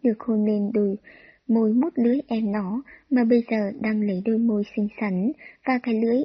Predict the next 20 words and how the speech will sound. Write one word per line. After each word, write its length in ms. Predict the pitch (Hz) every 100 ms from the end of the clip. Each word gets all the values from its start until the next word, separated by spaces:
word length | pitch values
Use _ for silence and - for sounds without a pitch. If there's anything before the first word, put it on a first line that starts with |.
| -
ướt 180 | 330 -
át 180 | 339 -
kia 240 | 262 233 214 220
liếm 220 | 196 214
đít, 160 | 302 - - - _
rồi 100 | 269
bú 200 | 262 233
cu 240 | 220 277 269
cho 140 | - 233
nó. 440 | 226 202 185 240 - - _
Nó 140 | 233 226
đẩy 240 | 262 240 226
Huyền 180 | 214 220
nằm 220 | 196 196
lên 160 | 208 214
giường, 260 | 220 202 190 - - _ -
đầu 180 | 240
ngả 180 | 226 214 185 226
xuống 120 | 214
dưới 240 | 226 196